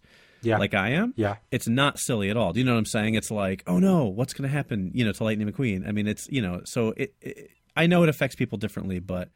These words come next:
Speaker 2: I am very much looking forward to it, and I'm hoping that it returns to the greatness of the original Cars.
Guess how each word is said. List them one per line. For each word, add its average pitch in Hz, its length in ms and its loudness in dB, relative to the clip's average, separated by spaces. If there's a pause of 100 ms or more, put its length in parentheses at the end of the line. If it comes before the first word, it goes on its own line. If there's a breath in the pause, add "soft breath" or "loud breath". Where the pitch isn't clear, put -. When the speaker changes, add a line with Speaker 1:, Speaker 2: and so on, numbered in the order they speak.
Speaker 2:
I 113 160 0
am 120 160 4
very 101 240 2
much 92 220 -2
looking 95 220 -8
forward 92 320 -4
to 95 80 -4
it, 90 40 -4
and 92 80 -6
I'm 95 80 -4
hoping 107 400 -2
that 95 80 -2
it 98 60 -6
returns 95 600 -4
to - 140 -4
the 104 80 -2
greatness 92 520 -6
of 98 160 -8
the 95 100 -4
original 92 340 -4
Cars. 90 360 -6